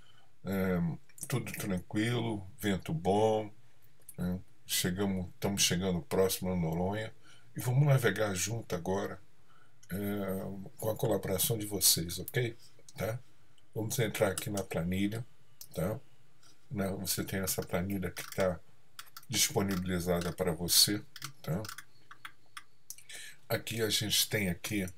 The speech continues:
mais ou menos a, <clears throat> o caminho que o MyWay tá traçando, né?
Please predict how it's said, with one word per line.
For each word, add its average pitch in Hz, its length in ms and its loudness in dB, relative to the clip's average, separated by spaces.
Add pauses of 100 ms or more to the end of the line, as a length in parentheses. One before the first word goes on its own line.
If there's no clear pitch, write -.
(160)
mais 90 300 0
ou 87 60 0
menos 90 600 0
a, 82 300 -2 (640)
<clears throat> 143 220 8
o 151 100 6
caminho 104 480 6
que 101 120 -2
o 92 40 -2
MyWay 92 440 0
tá 87 240 0
traçando, 98 760 4
né? 104 220 0